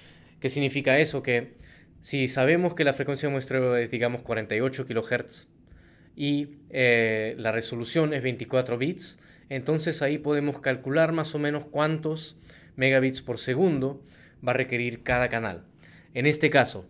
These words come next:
cuarenta y ocho kilohertz de muestreo, veinticuatro bits de resolución,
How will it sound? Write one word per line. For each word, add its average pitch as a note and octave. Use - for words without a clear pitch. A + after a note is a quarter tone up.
cuarenta A#2
y A#2
ocho C#3+
kilohertz C3
de B2
muestreo, E3
veinticuatro B2+
bits B2
de B2+
resolución, F3